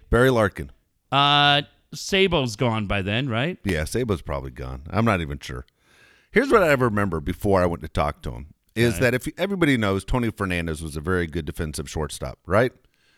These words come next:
Speaker 2: Yeah.
Speaker 1: Well, he goes to the Reds. Barry Larkin's a stud. I mean,
Speaker 2: Oh,
Speaker 1: the
Speaker 2: true.
Speaker 1: following year, he won M V P. Well, the Reds didn't get Tony to play short. They got him to play third.
Speaker 2: Play
Speaker 1: Be-
Speaker 2: third, that's right. Not second.
Speaker 1: Yeah. Before the game,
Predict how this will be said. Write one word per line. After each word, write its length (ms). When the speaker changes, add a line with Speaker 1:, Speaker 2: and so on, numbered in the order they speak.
Speaker 2:
Yeah. 280
Speaker 1:
Well, 100
he 100
goes 240
to 80
the 120
Reds. 420
Barry 340
Larkin's 520
a 140
stud. 340
I 20
mean, 120
Speaker 2:
Oh, 80
Speaker 1:
the 40
Speaker 2:
true. 160
Speaker 1:
following 300
year, 160
he 100
won 160
M 160
V 100
P. 380
Well, 180
the 140
Reds 300
didn't 240
get 280
Tony 320
to 80
play 340
short. 360
They 80
got 180
him 100
to 60
play 180
third. 360
Speaker 2:
Play 180
Speaker 1:
Be- 120
Speaker 2:
third, 340
that's 320
right. 220
Not 300
second. 440
Speaker 1:
Yeah. 300
Before 420
the 120
game, 600